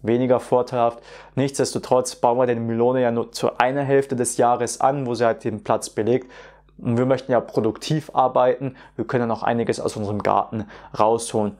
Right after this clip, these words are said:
Vor- und Nachkulturen können dann unter anderem sein Feldsalat, Spinat, Radieschen, die dicke Bohne,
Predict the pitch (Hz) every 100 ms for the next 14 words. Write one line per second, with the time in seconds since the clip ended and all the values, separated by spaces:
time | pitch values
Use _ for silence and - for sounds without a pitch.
0 | - - - 143 143 135 127 131 131 131
1 | 123 135 127 131 123 117 151 143 127 117
2 | 113 110 107 107 107 - - 135 135 -
3 | 123 123 123 - - - - 113 107 120
4 | 131 131 - - - 113 104 131 139 135
5 | - 131 127 123 _ _ - 131 110 165
6 | 165 135 135 139 139 139